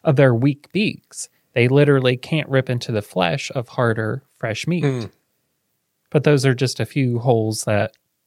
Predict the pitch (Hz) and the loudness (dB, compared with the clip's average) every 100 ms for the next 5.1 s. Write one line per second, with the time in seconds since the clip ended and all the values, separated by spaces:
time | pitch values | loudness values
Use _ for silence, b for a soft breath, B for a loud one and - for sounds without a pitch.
0 | _ _ _ _ _ _ _ _ _ _ | _ _ _ _ _ _ _ _ _ _
1 | - 110 98 107 113 110 110 _ _ _ | -2 0 2 2 2 2 -2 _ _ _
2 | _ _ _ _ _ _ _ _ 143 131 | _ _ _ _ _ _ _ _ 0 2
3 | 117 117 - 143 - 117 117 - 127 113 | 2 -2 -2 -4 -2 -6 -6 -4 -2 -2
4 | 110 110 113 127 120 - 135 113 107 107 | -4 -4 -10 -6 -6 0 0 2 0 -2
5 | 139 | -2